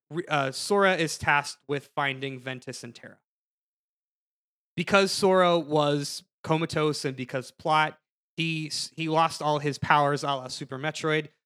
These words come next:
so he needed to go train with Hercules. So the tutorial for Kingdom Hearts three is gonna be training with, with Hercules, and then the plot is going to be com-, gathering all of the Warriors of Light to protect the Fragments of Light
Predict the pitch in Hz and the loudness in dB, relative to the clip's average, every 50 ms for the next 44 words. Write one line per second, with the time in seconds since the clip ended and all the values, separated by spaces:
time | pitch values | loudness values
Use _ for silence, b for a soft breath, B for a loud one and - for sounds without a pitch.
0 | _ - - 151 147 160 165 160 156 147 151 143 147 139 - - 151 143 135 131 | _ -8 -6 -6 -4 -2 -4 -4 -6 -6 -2 -2 -2 -2 0 -2 -4 -2 -4 -6
1 | 120 - 139 135 123 - 123 - - 113 - - _ _ _ _ _ - - 156 | -6 -4 -4 -4 -4 -6 -10 -10 -10 -12 -14 -18 _ _ _ _ _ -4 -2 -2
2 | 147 143 139 - 151 - - 180 175 170 160 - 151 143 - 165 151 143 131 131 | -2 -2 -4 -6 -6 -2 0 2 2 2 0 -2 -6 -8 -8 -8 -8 -6 -6 -8
3 | 135 - - - 202 214 208 202 160 156 160 151 143 147 131 - 151 143 135 139 | -8 -8 -8 -6 -4 -2 -2 -2 -2 -4 -6 -6 -6 -8 -8 -6 -6 -6 -4 -6
4 | 127 123 _ - 131 - 135 135 - - 143 131 - - 135 131 135 135 127 - | -8 -10 _ -14 -12 -8 -10 -10 -6 -6 -8 -8 -6 -8 -6 -6 -6 -6 -8 -10
5 | 139 135 135 135 127 127 127 123 _ - 175 175 170 - - _ _ _ _ _ | -10 -8 -8 -8 -8 -8 -10 -8 _ 2 4 4 4 2 -2 _ _ _ _ _
6 | _ 147 139 - - 151 147 143 131 135 120 135 131 131 127 - - 147 135 131 | _ -8 -8 -2 -2 -2 -2 -2 -4 -6 -4 -2 -2 -2 -4 -4 -8 -8 -8 -8
7 | - _ _ _ _ _ _ - 135 127 117 156 151 160 160 160 160 156 156 156 | -12 _ _ _ _ _ _ -14 -14 -2 2 4 4 4 4 2 0 0 0 -2
8 | 151 - - 139 139 139 143 139 131 131 139 131 131 151 160 156 156 147 151 151 | -4 -4 0 0 2 2 0 -2 -2 -2 -2 2 2 2 2 2 0 -2 -4 -6
9 | 131 143 127 123 127 135 135 139 135 - _ _ _ _ _ - 143 135 - 135 | -6 -8 -10 -8 -8 -6 -6 -6 -8 -10 _ _ _ _ _ -8 -8 -6 -6 -8
10 | 131 - 170 151 151 - - 135 - - 156 147 147 147 143 135 - - 127 123 | -4 0 0 0 0 0 -8 -8 0 2 4 4 4 2 0 -2 -2 -4 -4 -2
11 | 123 123 123 127 127 - | -2 -2 -2 -4 -4 -8